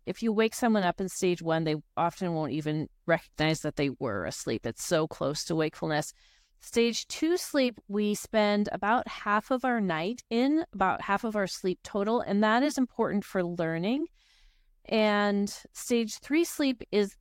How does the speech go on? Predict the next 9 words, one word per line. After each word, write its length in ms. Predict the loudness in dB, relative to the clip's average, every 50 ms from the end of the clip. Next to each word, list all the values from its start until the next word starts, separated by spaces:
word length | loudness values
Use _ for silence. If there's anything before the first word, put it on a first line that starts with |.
| -6
the 100 | -4 -2
brainwaves 560 | 0 0 0 0 2 2 2 2 0 0 0
are 140 | -2 -2 -2
very 500 | -4 -6 -6 -2 0 2 2 4 2 2
high 300 | 0 0 0 0 0 0
amplitude 540 | 0 0 0 0 0 -2 -2 -2 0 0 0
and 280 | 0 -2 -4 -4 -4 -2
very 320 | 0 0 2 2 0 0
slow. 800 | -2 -4 -8 -10 -10 -6 -2 2 2 4 2 2 0 -2 -4 -6